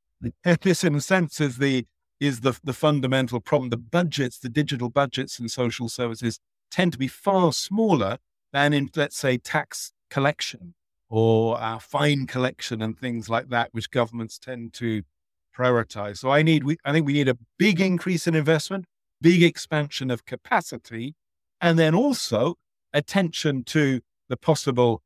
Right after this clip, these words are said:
malign effects, particularly around, around algorithms, of them making biased or problematic decisions.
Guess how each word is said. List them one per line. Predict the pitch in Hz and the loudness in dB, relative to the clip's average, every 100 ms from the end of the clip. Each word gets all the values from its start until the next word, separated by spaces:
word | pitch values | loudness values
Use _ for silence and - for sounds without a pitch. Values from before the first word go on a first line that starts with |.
| - | -8
malign | 123 135 143 139 | -2 2 4 4
effects, | 127 - 127 - - - - | 2 0 -2 -4 -10 -14 -14
particularly | - - - 127 120 | -10 -10 -8 -4 0
around, | 117 117 113 110 107 - | 2 2 2 0 -4 -12
around | 120 120 117 | -4 -2 2
algorithms, | 143 127 110 98 98 95 - _ _ _ | 2 2 -2 -2 -8 -14 -20 _ _ _
of | 117 104 | -2 0
them | 117 113 113 | 0 2 2
making | 120 - 110 107 | 0 -2 -12 -4
biased | 123 120 113 98 - | 0 4 2 0 -6
or | 113 | -8
problematic | - 113 110 110 95 113 | -8 -10 -6 -6 -6 -12
decisions. | - 101 110 - 85 80 - | -20 -14 -12 -12 -16 -18 -20